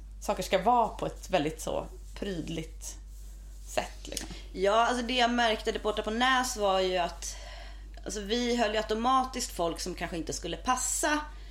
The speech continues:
Speaker 2: borta i och med att vi hade väldigt stora hagar och de gick i små flockar med typ tre, fyra hästar i varje. Och det kom ju folk ibland, liksom, och kollade på stallplats. "Nej, men jag, min, min häst måste gå själv." Eller, "Kan ni, kan ni dela av en hage?"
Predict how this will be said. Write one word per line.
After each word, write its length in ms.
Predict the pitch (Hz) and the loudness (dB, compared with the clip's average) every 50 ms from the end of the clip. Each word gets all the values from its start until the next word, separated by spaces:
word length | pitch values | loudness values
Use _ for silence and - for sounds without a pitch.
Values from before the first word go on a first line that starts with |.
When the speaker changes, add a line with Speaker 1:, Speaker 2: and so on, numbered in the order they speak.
| - - - - - - | -14 -14 -14 -14 -14 -12
Speaker 2:
borta 420 | - - 147 - - - 147 120 - | -6 -4 -4 -4 0 2 4 4 4
i 180 | 175 185 180 | 4 2 0
och 40 | 180 | 0
med 140 | 180 170 165 | 0 -2 -2
att 160 | 160 - - | -2 -4 -4
vi 40 | 185 | -4
hade 520 | 180 190 180 175 170 - 190 180 180 180 170 - | -2 -2 -4 -2 2 4 4 4 4 2 -2 -8
väldigt 320 | - 190 196 190 160 - - | -2 -2 0 0 0 0 -2
stora 460 | - - 226 208 190 180 185 196 202 | 0 2 2 2 2 2 2 2 2
hagar 760 | 208 214 202 185 175 170 151 175 175 175 175 170 175 165 156 151 | 4 4 6 6 4 4 4 4 4 6 6 6 4 4 2 -2
och 360 | - - 190 175 165 165 156 151 156 151 - - | -4 -2 -2 0 0 0 0 -2 -6 -10 -10 -6
de 180 | - 175 180 175 | -4 -4 -2 -2
gick 220 | 160 151 - - | -4 -6 -6 -6
i 40 | 180 | -6
små 300 | - - - 185 180 170 | -6 -4 -4 0 0 0
flockar 500 | 160 - 180 156 - - - 170 170 165 165 | 0 0 -2 -2 -2 -4 -4 -2 -2 -2 -2
med 120 | 165 151 | -4 -6
typ 160 | - 135 - | -8 -8 -8
tre, 200 | - 165 180 165 | -8 -6 -4 -4
fyra 200 | 151 - 160 156 | -2 -2 -2 -2
hästar 340 | 156 160 156 - - 175 151 | -2 -2 -4 -4 -4 -2 0
i 20 | 156 | 2
varje. 420 | 156 156 151 151 147 156 156 143 143 - - - - - - - - - - | 2 2 2 2 2 2 0 0 -2 -4 -10 -12 -12 -12 -14 -14 -14 -12 -10
Och 60 | - | -4
det 80 | 185 196 | -2 -2
kom 300 | - - 214 214 208 208 | 4 4 4 6 6 2
ju 60 | 208 | 0
folk 280 | - 180 165 156 151 160 | 2 2 0 0 0 -4
ibland, 320 | 156 151 147 139 139 - | -2 0 2 2 2 0
liksom, 240 | - - - - 147 | -4 -4 -4 -4 -4
och 60 | 139 | -4
kollade 180 | - 151 135 131 | -2 -2 -2 -2
på 60 | 139 | -2
stallplats. 560 | - - 151 139 107 - - 143 135 - - | -4 -2 -2 -2 -2 -2 -2 -4 -4 -4 -2
"Nej, 300 | - - 185 185 190 190 | 0 2 4 6 6 4
men 160 | 208 202 196 | 4 2 2
jag, 280 | 202 196 220 220 214 202 | 2 2 2 2 2 0
min, 220 | 240 269 262 - 247 | 0 0 0 2 0
min 140 | 285 285 262 | 2 2 2
häst 240 | 247 226 214 - | 2 0 0 -2
måste 200 | - 214 - 196 | -6 -4 -4 -4
gå 100 | 180 - | -4 -4
själv." 580 | 180 - - 190 - - - 80 69 62 82 - - - - - - - - - - - - - - - - | -8 -2 2 2 2 2 0 -2 -4 -4 -6 -10 -10 -12 -14 -14 -14 -14 -14 -14 -14 -14 -14 -14 -14 -10 -6
Eller, 120 | - 208 196 | -6 -4 0
"Kan 160 | - 233 208 | 2 2 2
ni, 180 | 208 202 - | 2 0 0
kan 140 | - - 214 | -2 -2 0
ni 100 | 214 208 | 0 -2
dela 360 | 185 208 220 220 208 196 196 | 2 2 4 4 6 6 6
av 80 | 190 170 | 6 4
en 80 | 170 175 | 2 0
hage?" 380 | 175 151 147 139 139 95 - | 0 0 -2 0 -2 -4 -4